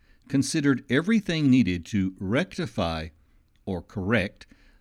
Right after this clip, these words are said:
the human race and make it into the perfected community discussed earlier, it saw that this goal will be furthered if some people could benefit from, excuse me, if some people could benefit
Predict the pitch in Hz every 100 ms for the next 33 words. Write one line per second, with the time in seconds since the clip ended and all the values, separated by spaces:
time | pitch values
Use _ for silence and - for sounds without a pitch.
0 | - 113 120 147 123 117 117 95 - -
1 | 110 104 110 147 - 123 - 110 - 104
2 | 101 92 - 104 - 165 - 113 101 110
3 | 104 185 180 - 98 95 92 - 92 -
4 | 135 185 131 80 92 _ _ _ _ _
5 | _ _ _ _ - 190 - - 208 156
6 | 98 101 110 113 - _ 98 135 - 131
7 | 123 113 113 104 107 101 104 95 - -
8 | 226 240 110 87 - _ _ _ _ 135
9 | 127 123 - 185 254 240 113 98 92 98
10 | - - 131 92 123 214 233 - 196 -
11 | - - 165 151 143 _ _ _ _ -
12 | 175 143 92 - 131 - - 175 202 196
13 | - - - 262 269 104 92 95 - 143
14 | 101 90 175 254 240 131 117